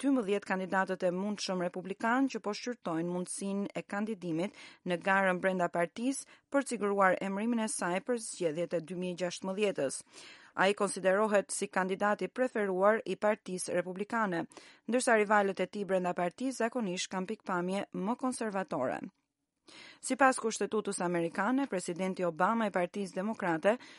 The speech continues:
nuk mund të kandidojë për një mandat të tretë. Ish sekretarja e shtetit Hillary Rodham Clinton, bashkëshortja e ish presidentit Bill Clinton, po shqyrton mundësinë e kandidimit në garën për emërimin e Partisë Demokrate.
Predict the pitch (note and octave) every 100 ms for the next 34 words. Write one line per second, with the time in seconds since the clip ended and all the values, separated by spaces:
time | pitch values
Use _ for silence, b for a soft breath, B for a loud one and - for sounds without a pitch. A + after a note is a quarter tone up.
0 | B A#3 C#4 B3+ A#3 G#3+ F#3+ F#3 F3+ G3+
1 | B3+ B3 A#3+ A3+ A3 F3+ - F#3+ G3+ D3
2 | - - B B B B3+ C#4 C4 A#3 A3+
3 | A3 G#3 G#3 A3+ G#3+ G3 G#3 G#3 G3 G3
4 | G3 A3+ B3+ G3+ F3+ E3 E3 A3+ C#4+ B
5 | B B F3+ G3 - - A#3 A3+ G3 A#3
6 | - A3+ G3 F#3+ F#3+ F3+ - F3 F3+ -
7 | A3+ B3+ C#4 C#4 B B B - B3+ -
8 | B3 A#3 A#3+ C#4 B3+ F#3 - A3+ G#3+ D3+
9 | A3+ B3 A#3 E3+ D#3+ G3 - - A#3+ B3+
10 | F#3+ D#3+ D#3 F3+ G#3+ F#3+ E3+ - - G#3
11 | F#3+ E3 E3+ F#3+ - E3+ - F#3+ - D#3+
12 | D3+ - - D3+ D#3+ F3 A3+ A3+ D#3